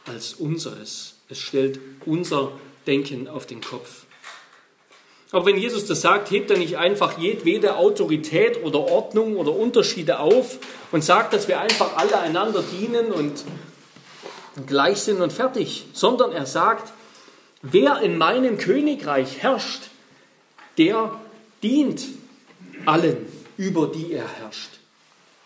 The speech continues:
Wer in meinem Königreich herrscht, der dient allen, über die er herrscht. Jesus stellt die Werte dieser Welt auf den Kopf. Und das ist eine wichtige Botschaft an, an alle Christen,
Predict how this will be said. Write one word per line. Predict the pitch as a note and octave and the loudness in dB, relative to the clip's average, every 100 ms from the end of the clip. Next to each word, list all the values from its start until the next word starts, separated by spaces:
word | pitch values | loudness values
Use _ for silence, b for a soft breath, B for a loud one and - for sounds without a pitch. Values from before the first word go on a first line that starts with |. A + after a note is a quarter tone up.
| _ | _
Wer | B2+ D3+ F3 | 0 2 2
in | D3+ | 0
meinem | D#3 E3+ D3+ | -2 -2 -2
Königreich | D#3 D3+ C#3+ C3+ C3 - | -2 -2 -2 -2 -2 -2
herrscht, | C3 - - | -8 -8 -4
der | C3 B2+ | -4 -4
dient | - A3 C4+ C4+ - - - - | -6 0 0 0 -4 -12 -14 -2
allen, | D#3+ D#3+ D3 F3+ | 0 2 -2 -4
über | D#3 C#3+ | -4 -2
die | D3 C3+ | -2 -4
er | B2+ A#2 | -6 -8
herrscht. | A2+ - B B B - | -14 -16 B B B -4
Jesus | D#3 D#3 | -2 -2
stellt | - E3+ E3 | 0 0 0
die | C3+ | 0
Werte | D3 F#3+ G#3 D#3 | 2 2 0 -4
dieser | D3 C#3 B2+ | -2 -2 2
Welt | C#3+ D#3+ | 2 0
auf | D3 | -8
den | - C3+ | -10 -12
Kopf. | - - - - B B B B - | -10 -12 -12 -18 B B B B -4
Und | D3+ | 2
das | G3+ | 4
ist | G3+ | 4
eine | F3+ D#3 | 0 -2
wichtige | A2+ - D#3+ D#3 | -4 -4 -2 0
Botschaft | E3+ B3+ - E3+ - | 0 0 0 -2 -2
an, | D#3+ C#3 B B B B B - - | -6 -6 B B B B B -6 0
an | C#3 D3 | 0 2
alle | D#3 A3+ A#3+ | 4 6 4
Christen, | A3 A3+ - - C#3 - - | 0 -4 -4 -4 -6 -8 -16